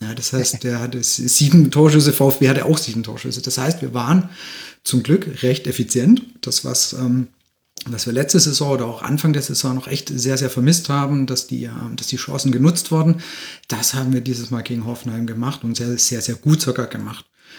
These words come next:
Speaker 1: Lustigerweise oder interessanterweise zweimal eigentlich die gleiche Kombi. Ähm, Castro, Castro war mal die Ituka und dann, ähm, äh, Kalajdzic, beziehungsweise das Eigentor. Aber es war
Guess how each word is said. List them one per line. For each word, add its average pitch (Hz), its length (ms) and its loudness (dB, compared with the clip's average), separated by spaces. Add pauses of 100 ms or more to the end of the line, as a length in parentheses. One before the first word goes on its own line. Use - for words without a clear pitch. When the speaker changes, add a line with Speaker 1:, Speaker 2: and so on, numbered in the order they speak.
(160)
Speaker 1:
Lustigerweise 135 840 0
oder 120 100 -8
interessanterweise 127 880 -4
zweimal 135 360 -2
eigentlich 127 200 -4
die 131 120 -8
gleiche 123 320 -8
Kombi. 170 520 4
Ähm, 127 460 0 (220)
Castro, 156 720 0 (120)
Castro 143 420 -2
war 127 80 -4
mal 120 140 -6
die 110 180 -12 (340)
Ituka 151 600 2 (300)
und 120 180 0
dann, 120 220 0
ähm, 120 580 -2
äh, 110 60 -8
Kalajdzic, 113 640 -6 (520)
beziehungsweise 123 480 0
das 107 180 0
Eigentor. 127 440 -4
Aber 123 120 -8
es - 140 0
war 127 260 -6